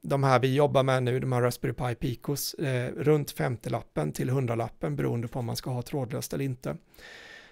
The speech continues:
Eh, men köper man till exempel en E S P trettiotvå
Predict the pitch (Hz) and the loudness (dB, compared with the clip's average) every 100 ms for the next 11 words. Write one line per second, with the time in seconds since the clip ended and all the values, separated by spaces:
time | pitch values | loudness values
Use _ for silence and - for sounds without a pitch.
0 | _ - 151 131 123 - _ 151 143 143 | _ -4 2 4 2 -2 _ 2 4 4
1 | 143 - 143 143 135 131 123 139 139 - | 0 0 0 2 0 0 0 0 2 2
2 | 127 143 131 143 139 123 - 139 131 135 | 0 0 0 2 4 2 0 -4 -4 -6
3 | - - 139 139 143 | -6 -2 2 4 4